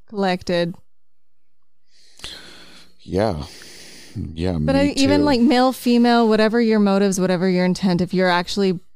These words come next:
Speaker 1: operating as a professional or trying to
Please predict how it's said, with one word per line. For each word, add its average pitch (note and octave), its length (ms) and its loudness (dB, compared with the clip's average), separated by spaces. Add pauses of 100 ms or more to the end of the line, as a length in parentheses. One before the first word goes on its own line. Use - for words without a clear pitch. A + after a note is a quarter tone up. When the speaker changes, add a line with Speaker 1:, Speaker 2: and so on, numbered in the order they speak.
(200)
Speaker 1:
operating F3+ 480 0
as E3 160 -2
a E3+ 40 -4
professional F#3+ 840 -2 (2500)
or G3 120 -6
trying F3 300 -2
to F3+ 80 -2